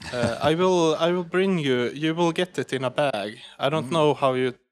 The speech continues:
Speaker 1: take it through customs in U K, but yeah,
Speaker 2: Uh,
Speaker 1: well
Speaker 2: this is usually not a, not an issue.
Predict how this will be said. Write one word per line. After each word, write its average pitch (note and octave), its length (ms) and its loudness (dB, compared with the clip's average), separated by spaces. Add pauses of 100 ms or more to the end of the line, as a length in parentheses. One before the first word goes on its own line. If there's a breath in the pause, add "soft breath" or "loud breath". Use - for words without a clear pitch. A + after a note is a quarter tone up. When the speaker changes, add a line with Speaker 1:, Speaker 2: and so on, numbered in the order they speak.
(100)
Speaker 1:
take B2+ 240 -8
it C3 100 -12
through B2+ 220 -10
customs E3 680 -2
in A#2+ 680 -8
U B2 160 -8
K, E3+ 560 -8
but B2 280 -8 (720)
yeah, C3+ 180 -2
Speaker 2:
Uh, C3 40 -2
Speaker 1:
well G2+ 220 0
Speaker 2:
this E2 200 -8
is B2 60 -4
usually G2 260 -4
not F2 180 -2
a, E2 60 -6 (180)
not F2+ 140 -4
an E2 100 -6
issue. F2 320 -6